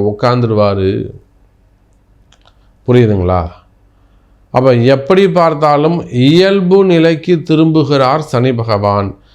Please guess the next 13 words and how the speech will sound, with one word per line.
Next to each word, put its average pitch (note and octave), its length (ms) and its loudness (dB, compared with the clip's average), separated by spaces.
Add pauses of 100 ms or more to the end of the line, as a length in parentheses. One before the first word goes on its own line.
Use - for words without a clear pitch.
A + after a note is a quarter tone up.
(180)
மீன D#3+ 460 2
ராசிக்கு A2+ 600 -4 (400)
மேல் C3+ 480 0
கீழாக B2 540 0
பார்த்தாலும் G#2+ 720 -2 (340)
மீண்டும் C#3+ 680 0
ஏழரை B2 560 2
சனியில் G#2+ 460 -4 (120)
ஜன்ம C3 300 0
சனி A2+ 400 -6
ஆரம்பம். E2+ 680 -6 (300)
கவனம் G#2+ 580 0
தேவை. F2 460 -4